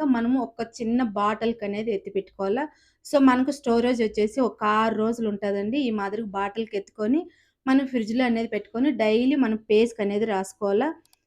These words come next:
So, మనం ఎక్కువ రోజులు నిల్వ అనేది ఉ-, ఉండదు కాబట్టి ఒక ఆరు రోజులు అనేది పెట్టుకోవాలా. So, ఆరు రోజులకు మనకు అయిపోయేట్టుగా చూసుకొని మళ్ళా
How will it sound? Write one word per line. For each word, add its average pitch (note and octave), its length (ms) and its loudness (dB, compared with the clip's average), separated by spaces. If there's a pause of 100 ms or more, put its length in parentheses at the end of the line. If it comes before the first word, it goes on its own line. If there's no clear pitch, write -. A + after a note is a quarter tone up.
(180)
So, D4 120 4
మనం B3+ 240 6
ఎక్కువ A#3+ 340 0
రోజులు B3+ 320 4
నిల్వ A3 280 2
అనేది G#3+ 340 0
ఉ-, G3 300 -4
ఉండదు G#3 320 -2
కాబట్టి G3 400 -4
ఒక A3+ 240 -2 (160)
ఆరు G#3+ 220 2
రోజులు A3 340 0
అనేది G#3 280 -4
పెట్టుకోవాలా. G3+ 560 -4 (400)
So, - 140 -2
ఆరు B3 220 6
రోజులకు C#4+ 400 0
మనకు C4 320 -2
అయిపోయేట్టుగా A#3 800 -4
చూసుకొని B3+ 520 -2
మళ్ళా C4 260 2